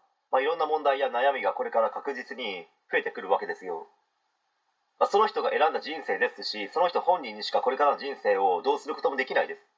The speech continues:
まあ、パチプロでその知識や経験があるならば、パチンコプラス何かを組み合わせて、まあ、新規のビジネスを立ち上げたり、まあ、ニッチなところを狙ってうまく事業を展開していくなど、まあ、できないことはないでしょうけど、まあ、それがなかなか難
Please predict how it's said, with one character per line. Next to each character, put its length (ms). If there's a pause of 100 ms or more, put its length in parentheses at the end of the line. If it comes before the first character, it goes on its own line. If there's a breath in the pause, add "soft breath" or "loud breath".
(420)
ま 80
あ、 40
パ 160
チ 140
プ 80
ロ 140
で 180
そ 60
の 100
知 160
識 160
や 80
経 220
験 160
が 100
あ 40
る 80
な 100
ら 100
ば、 340
パ 100
チ 140
ン 60
コ 120
プ 100
ラ 100
ス 80
何 160
か 120
を 20
組 180
み 80
合 60
わ 100
せ 60
て、 400 (340 soft breath)
ま 40
あ、 20
新 220
規 60
の 120
ビ 100
ジ 80
ネ 80
ス 80
を 100
立 120
ち 100
上 60
げ 80
た 120
り、 320 (500)
ま 100
あ、 20
ニ 80
ッ 60
チ 120
な 80
と 100
こ 80
ろ 100
を 20
狙 180
っ 120
て 180
う 60
ま 100
く 80
事 120
業 100
を 40
展 200
開 180
し 60
て 60
い 40
く 100
な 120
ど、 220
ま 100
あ、 40
で 120
き 80
な 80
い 40
こ 80
と 60
は 60
な 80
い 40
で 60
し 80
ょ 60
う 40
け 80
ど、 380 (520)
ま 60
あ、 0
そ 140
れ 80
が 80
な 120
か 100
な 80
か 100
難 120